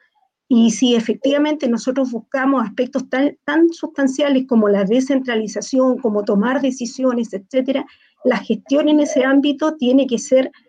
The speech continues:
pero a-, absolutamente de, de primer nivel, por decirlo de alguna manera, en el afán de poder afectar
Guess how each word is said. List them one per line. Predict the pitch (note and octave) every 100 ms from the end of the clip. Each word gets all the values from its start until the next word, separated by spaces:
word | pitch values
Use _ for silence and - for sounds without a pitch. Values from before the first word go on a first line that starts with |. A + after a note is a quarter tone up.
| _ _ -
pero | A#3+ A#3 A#3 -
a-, | A3+ G3+ - _ -
absolutamente | G#3 A3+ - C4+ A3+ A#3 D4 E4+ D#4+ C#4+ D4+ D4+ D4+ D4 C4+
de, | A3 A3+ - A#3
de | A3+
primer | G#3 A#3 A#3 C4+
nivel, | B3+ A3+ C4+ C#4+ C#4 E4+
por | A#3+ A3
decirlo | A#3 - B3+ A#3+
de | A#3
alguna | G#3+ B3 A#3
manera, | G#3+ A3+ B3 C#4 - - _ _
en | C4+ B3
el | A#3
afán | G3+ - A#3 C#4+ - _
de | B3+
poder | B3 A3 A#3 -
afectar | A#3 - A#3+ _ C4 C4+